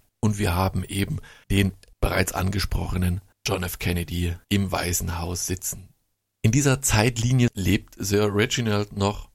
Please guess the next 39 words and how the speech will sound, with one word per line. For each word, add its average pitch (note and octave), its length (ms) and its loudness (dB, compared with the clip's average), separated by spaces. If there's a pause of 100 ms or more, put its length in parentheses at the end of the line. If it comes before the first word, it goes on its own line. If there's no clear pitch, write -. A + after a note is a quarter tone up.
ist - 280 -4
noch G2 160 -2
mal G2+ 120 2
präsent G2+ 440 2
und G#2+ 100 -2
das A2 140 0
hatte A#2 100 0
ich, G#2 260 -4
ähm, G#2+ 280 -4
Teil G2 240 0
eins G2+ 360 0
vergessen. A2+ 400 -6 (280)
Das - 180 2
ist - 140 0
auch A2 160 0
so A#2+ 100 0
ein G#2 240 0
kleines C3+ 400 0
Mysterium A#2+ 800 2
in C3+ 220 0
Band A2 340 2
eins, A2 400 0 (300)
wer B2 260 6
nun A#2+ 280 4
eigentlich G#2 680 -2
dieser G2+ 360 0
Sir G2 400 2
Reginald F#2+ 520 0
ist. G2+ 220 -2
Denn G#2+ 120 2 (340)
betrachtet - 520 4
man A2+ 140 4
so G#2+ 100 0
quasi G2+ 340 0
die G2+ 220 -6
Eröffnungsszene G#2+ 1800 0 (340)
von G#2 360 2
Umbrella G2 560 0
Akademie, G2 640 -2